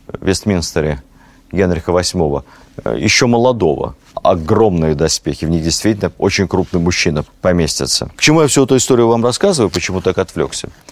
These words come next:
Не только потому, что интересные параллели в семейной жизни Генриха восьмого, которого знают все, и нашего Василия третьего, которого не знает никто, э, даже у нас в стране, к сожалению.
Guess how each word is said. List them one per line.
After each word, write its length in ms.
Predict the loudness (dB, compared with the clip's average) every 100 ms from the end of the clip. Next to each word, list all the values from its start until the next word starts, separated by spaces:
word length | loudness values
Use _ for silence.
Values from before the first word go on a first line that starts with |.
| -8
Не 80 | 0
только 260 | 0 0
потому, 300 | -2 -2 0
что 160 | 0 -2
интересные 520 | 2 2 2 2 -2
параллели 680 | 0 2 2 2 0 -2 -8 -14 -10
в 80 | -4
семейной 440 | 0 0 0 0
жизни 340 | -2 -2 -4
Генриха 480 | -2 -2 -2 -4 -2
восьмого, 540 | -2 -2 -2 -4 -4 -6 _ -20 -20 -20 -20 -4
которого 360 | -2 2 0
знают 340 | 0 0 0 -2
все, 420 | -4 -2 -2 -4 -12 _ _
и 80 | -4
нашего 320 | -2 0 0
Василия 380 | -2 0 0 0
третьего, 420 | 0 -2 -2 -4
которого 380 | -4 -2 -2 0
не 100 | -2
знает 400 | -2 -2 -2 -4
никто, 460 | -6 -4 -2 -2 -6 _ -20 -20 -20 -20 -16
э, 180 | -8 -6
даже 260 | 0 0 2
у 60 |
нас 160 | 0 -2
в 20 |
стране, 340 | -2 -2 0 -2
к 40 |
сожалению. 680 | -2 -2 0 0 0 -4